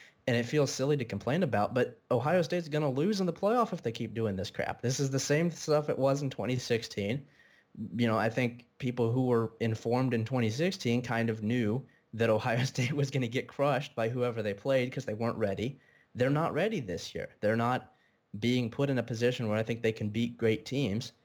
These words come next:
and they're gonna get crushed if they have to play Alabama, if they have to play Clemson, if they have to play Georgia, even, like, a team like Notre Dame.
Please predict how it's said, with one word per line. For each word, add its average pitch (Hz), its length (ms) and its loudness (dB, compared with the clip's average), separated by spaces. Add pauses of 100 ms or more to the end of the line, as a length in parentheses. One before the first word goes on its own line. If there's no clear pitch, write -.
(320)
and 117 320 0
they're 123 160 2
gonna 143 240 2
get 135 240 -2
crushed - 500 -4
if 110 120 -8
they 120 80 0
have 123 140 -2
to - 60 -10
play 117 260 0
Alabama, 107 600 -2 (320)
if - 140 -8
they 104 60 2
have 113 100 2
to - 60 -10
play 131 180 -2
Clemson, 101 480 -4
if 117 80 -6
they 110 60 0
have 113 140 0
to - 60 -20
play 113 200 0
Georgia, 101 420 -2
even, 139 380 2
like, 127 180 -2
a - 40 -18
team 139 260 2
like 131 160 -2
Notre 127 240 4
Dame. 147 340 0